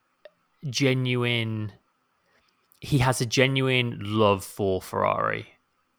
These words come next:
and a genuine disappointment that he wasn't able to go there and win world championships with them. But you can still see that, like, the fact that he gets to get in that red car every weekend still, like,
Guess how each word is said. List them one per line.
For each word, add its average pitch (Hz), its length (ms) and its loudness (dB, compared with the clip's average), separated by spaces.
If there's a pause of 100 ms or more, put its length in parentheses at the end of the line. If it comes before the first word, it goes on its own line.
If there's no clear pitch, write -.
(200)
and 104 280 2
a 98 60 -6
genuine 98 540 0
disappointment 98 800 -4
that 92 240 -4 (220)
he - 160 -8
wasn't 95 360 -2
able 92 240 0
to - 120 -12
go 92 200 -2
there 92 260 0
and 92 300 -10
win 92 260 -6 (260)
world 101 180 -2
championships 113 580 -6
with - 180 -18
them. 117 280 -16
But 104 180 -4
you 117 100 -4
can 139 180 -8
still 185 320 -2
see 151 300 -2
that, 85 160 -6
like, - 400 -8 (420)
the 110 80 -8
fact 117 240 4
that 113 100 -4
he 113 80 -4
gets 110 280 -2
to 110 100 -10
get 107 180 2
in 104 140 -2
that 101 180 -2
red 104 220 -2
car 107 220 4
every 98 160 -6
weekend 110 520 -12
still, 104 440 -2
like, 95 280 -4